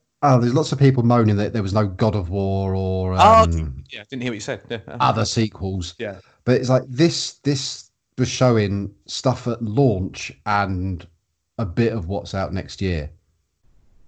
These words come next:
Speaker 1: Uh, that, they're not gonna have everything ready, like, in, in one year. Yeah, they're gonna blow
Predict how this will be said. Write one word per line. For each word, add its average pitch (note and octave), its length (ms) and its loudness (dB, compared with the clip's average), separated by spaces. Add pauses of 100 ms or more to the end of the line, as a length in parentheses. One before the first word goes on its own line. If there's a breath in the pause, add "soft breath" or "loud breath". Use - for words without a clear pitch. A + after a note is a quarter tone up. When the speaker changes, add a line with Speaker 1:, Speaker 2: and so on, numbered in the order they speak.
(120)
Speaker 1:
Uh, - 60 -12 (240)
that, C#3+ 140 -4 (580)
they're C3 100 -6
not F3 100 2
gonna D#3+ 80 -2
have C3+ 200 2
everything C3+ 560 4
ready, F#2 420 4 (140)
like, G2 240 -2
in, F#2+ 160 0
in G#2 180 -2
one G#2 220 2
year. G#2+ 140 4
Yeah, A2 120 2
they're A#2+ 120 -2
gonna A#2 120 4
blow A#2+ 420 2